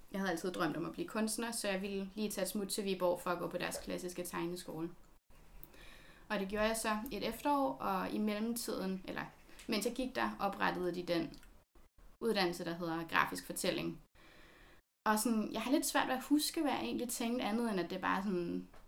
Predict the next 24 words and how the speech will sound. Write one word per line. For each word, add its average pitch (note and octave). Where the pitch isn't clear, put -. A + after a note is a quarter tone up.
lød G3+
virkelig G3
fedt. F3+
Fordi G#3+
jeg G#3
havde C4+
faktisk G3
søgt G#3+
ind A3
på A3
animationsuddannelsen, F#3+
men G3+
uden A#3
helt A3
at F3
være F3+
en D#3+
animationsfan, E3
eller E3
synes, F3+
det E3+
lød F3
helt E3
godt, D#3